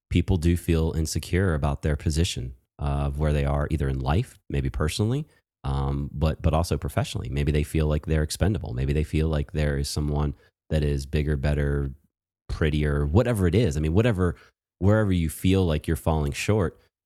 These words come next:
that you don't ha-, you lack that confidence. So you feel like, "Well, I've gotta at least, if I'm not busy, I gotta look like I'm busy just to look like,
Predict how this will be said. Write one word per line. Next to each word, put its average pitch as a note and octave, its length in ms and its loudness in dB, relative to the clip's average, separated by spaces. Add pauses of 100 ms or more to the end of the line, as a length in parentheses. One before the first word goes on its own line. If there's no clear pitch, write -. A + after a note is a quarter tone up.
(100)
that D#2+ 340 2
you E2+ 120 2
don't E2+ 180 4
ha-, D#2 200 0
you D#2+ 220 0
lack D#2 220 0
that - 140 -6
confidence. F#2 440 -2
So - 100 -2
you D2+ 120 0
feel E2 180 0
like, D2+ 200 0
"Well, D#2 100 -6
I've E2 240 0
gotta D#2 340 0 (120)
at D2+ 140 -4
least, D2+ 360 -2
if - 140 -2
I'm D#2 160 2
not F#2 300 2
busy, D2 300 0
I D2 60 0
gotta E2+ 180 2
look F2+ 340 6
like D2 180 0
I'm C2+ 100 -4
busy B1+ 320 -4
just F2 220 0
to D#2+ 80 0
look E2+ 320 4
like, D2+ 340 -2